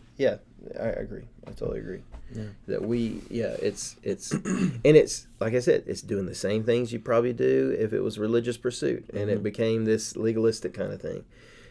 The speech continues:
Speaker 1: Sometimes it's the same, very same things you're doing.
Speaker 2: Yeah.
Speaker 1: It's just the heart behind it.
Speaker 2: Absolutely.
Speaker 1: Right?
Speaker 2: Yeah.
Speaker 1: What is my heart behind it? My heart is, "I need to know Jesus more.
Speaker 2: Yeah.
Speaker 1: I wanna know Jesus more. I wanna see
Speaker 2: Yeah,
Speaker 1: him more.
Speaker 2: that,
Speaker 1: I wanna
Speaker 2: and that's,
Speaker 1: press
Speaker 2: I think
Speaker 1: into him more."
Speaker 2: that's the, that's the, the delineation, the distinction is that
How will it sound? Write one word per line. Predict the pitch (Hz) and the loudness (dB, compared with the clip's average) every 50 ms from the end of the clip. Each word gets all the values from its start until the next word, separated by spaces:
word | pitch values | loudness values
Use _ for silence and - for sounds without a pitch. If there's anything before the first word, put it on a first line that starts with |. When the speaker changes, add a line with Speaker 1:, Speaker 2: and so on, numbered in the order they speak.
| - - - - - - | -20 -20 -20 -20 -20 -12
Speaker 1:
Sometimes | - - 107 101 117 110 107 101 | -4 -2 0 2 2 2 2 2
it's | 95 92 | 0 -6
the | - 78 | -8 -8
same, | - - - 92 98 101 98 95 104 - - | -2 0 0 0 0 -2 -4 -8 -10 -12 -4
very | 101 107 104 107 107 | 0 2 2 2 2
same | - 95 95 95 | 0 -2 -2 0
things | 113 104 104 101 | 0 -2 -2 -2
you're | 98 92 | -4 -4
doing. | 92 98 104 107 107 110 110 - 117 - | -2 0 0 0 0 0 -2 -4 -8 -8
Speaker 2:
Yeah. | 110 107 101 107 107 - - | -8 -6 -6 -8 -10 -10 -10
Speaker 1:
It's | 110 - - | -10 -6 -4
just | - 98 - - | -4 -4 -2 -2
the | 80 | -4
heart | 80 - - 87 - - | -4 -2 -4 -6 -4 -4
behind | 80 92 90 - - - - | -8 -10 -10 -10 -10 -10 -10
it. | - - - - - - - | -10 -12 -14 -20 -20 -16 -12
Speaker 2:
Absolutely. | - 107 - - - 107 - - - | -10 -10 -8 -6 -8 -8 -6 -4 -4
Speaker 1:
Right? | 98 98 - - - - - - - - - - | -4 -4 -6 -8 -12 -18 -20 -20 -20 -18 -6 0
Speaker 2:
Yeah. | 110 117 | 2 4
Speaker 1:
What | 117 | 4
is | 113 110 | 4 2
my | 107 101 | 0 -2
heart | 95 110 107 - - | -2 -2 -4 -4 -4
behind | 101 95 98 98 98 104 | -6 -6 -6 -6 -6 -6
it? | 98 | -6
My | 98 95 | -6 -8
heart | 95 - - 95 98 98 104 | -8 -8 -6 -4 -4 -4 -4
is, | 101 110 | -4 -8
"I | - 101 104 | -8 -8 -6
need | 107 104 101 104 110 113 | -6 -6 -6 -6 -8 -10
to | - - - | -12 -12 -10
know | - 101 107 107 104 | -10 -8 -8 -10 -10
Jesus | - - 101 104 - - - - - | -10 -10 -10 -10 -8 -10 -10 -10 -10
more. | - 80 - - - - - - | -10 -10 -10 -10 -10 -12 -12 -8
Speaker 2:
Yeah. | - 107 104 98 95 | -4 -4 -4 -4 -4
Speaker 1:
I | 98 98 | -4 -2
wanna | 95 92 95 92 - | -2 -2 -2 -4 -4
know | 50 - 101 | -6 -6 -8
Jesus | - - - - - - - - | -8 -10 -10 -12 -12 -14 -14 -12
more. | - - - - - | -12 -12 -10 -10 -8
I | - | -8
wanna | - 52 - | -6 -4 -4
see | - - - 95 | -6 -2 0 2
Speaker 2:
Yeah, | 117 104 | 4 4
Speaker 1:
him | 98 98 | 2 4
more. | 107 - | 6 8
Speaker 2:
that, | 131 | 8
Speaker 1:
I | - | 8
wanna | - | 8
Speaker 2:
and | 127 127 | 4 4
that's, | 131 139 - | 4 4 2
Speaker 1:
press | - - - | 0 0 0
Speaker 2:
I | - 104 | 0 0
think | 98 127 - | 0 0 -2
Speaker 1:
into | - - | -4 -8
him | - - | -12 -12
more." | - 110 | -6 0
Speaker 2:
that's | 127 127 131 - - | 0 2 2 0 -2
the, | - | -4
that's | 117 - - 120 123 135 - - | -6 -2 0 0 0 0 0 -4
the, | - - 117 110 107 101 95 95 - - - | -4 -2 2 2 2 2 0 -2 -8 -16 -12
the | 76 - 110 110 | -6 -4 -2 -2
delineation, | 101 110 104 110 110 110 104 104 107 107 - 98 98 | 0 0 0 0 0 0 0 0 -2 -2 -4 -6 -6
the | 95 | -6
distinction | 98 95 - - 120 113 - - 95 104 | -6 -6 -4 -4 -4 -4 -4 -4 -4 -4
is | 101 95 - | -4 -2 0
that | 110 107 101 - | 2 2 2 2